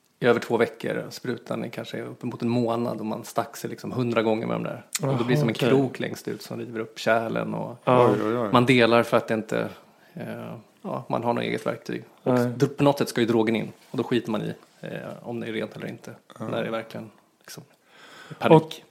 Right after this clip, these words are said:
Speaker 2: Och, och hur går det till att se då? Man, man går dit och man registrerar sig på något sätt och säger: "Hej, jag är intravenös missbrukare och jag vill vara med i ett sprutbytesprogram."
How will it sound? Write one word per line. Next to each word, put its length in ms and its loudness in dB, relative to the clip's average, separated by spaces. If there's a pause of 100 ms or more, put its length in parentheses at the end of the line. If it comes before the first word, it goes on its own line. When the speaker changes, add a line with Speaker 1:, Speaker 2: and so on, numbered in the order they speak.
Speaker 2:
Och, 100 10
och 120 6
hur 160 10
går 80 10
det 60 10
till 200 4
att 100 4
se 220 10
då? 140 10
Man, 420 6
man 320 8
går 120 8
dit 420 8
och 60 6
man 340 6
registrerar 560 6
sig 140 -2
på 100 4
något 120 4
sätt 280 4
och 60 0
säger: 300 6 (360)
"Hej, 320 6
jag 220 8
är 40 6
intravenös 420 2
missbrukare 540 4
och 100 6
jag 120 4
vill 140 2
vara 100 2
med 340 2
i 240 -2
ett 260 -8 (360)
sprutbytesprogram." 800 6